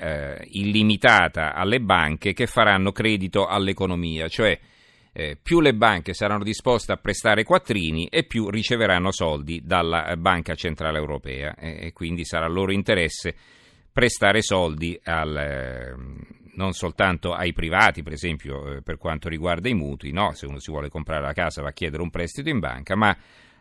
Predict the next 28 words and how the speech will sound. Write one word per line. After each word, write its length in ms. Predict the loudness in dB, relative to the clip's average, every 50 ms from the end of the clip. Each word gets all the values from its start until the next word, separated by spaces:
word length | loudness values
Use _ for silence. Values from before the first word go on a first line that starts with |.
| _ 0
anche 580 | 4 4 6 6 4 2 0 2 2 2 2 2
alle 360 | 2 2 2 2 2 0 -2
aziende 680 | 0 -2 -2 -2 -2 0 0 2 2 2 0 0 -2
che 180 | -2 0 -2 -2
magari 380 | -2 -2 -4 -2 -2 -2 -2 -2
devono 260 | -2 -2 -2 -2 -4
ampliare 560 | -4 -4 -4 -4 -2 -2 0 0 0 -2 -2
i 200 | -4 -6 -8 -8
loro 220 | -6 -6 -4 -6 -6
capannoni 680 | -6 -4 0 2 2 4 4 6 6 4 4 2 0
o 60 | -4 -4
vogliono 380 | -4 -6 -4 -4 -4 -4 -4
ingrandirsi 760 | -2 0 2 2 0 0 -2 -4 -6 -8 -10 -14 -14 -12 -10
o 80 | -10 -8
vogliono 260 | -8 -8 -8 -8 -8
comprare 380 | -8 -8 -8 -6 -4 -4 -4 -2
macchinari 500 | -2 -4 -4 -4 -4 -2 0 0 2 2
nuovi 360 | 2 2 2 0 -2 -4 -6
e 80 | -8 -6
così 280 | -6 -8 -8 -8 -10
via, 260 | -12 -10 -8 -8 -6
o 40 | -6
vogliono 240 | -6 -6 -8 -8 -6
fare 200 | -4 -4 -2 -2
investimenti 640 | -2 -4 -6 -6 -6 -4 -4 -2 -2 -2 -4 -4 -8
di 80 | -8 -6
qualunque 400 | -6 -6 -6 -6 -6 -8 -10 -12
tipo. 320 | -12 -14 -16 -16 -20 -20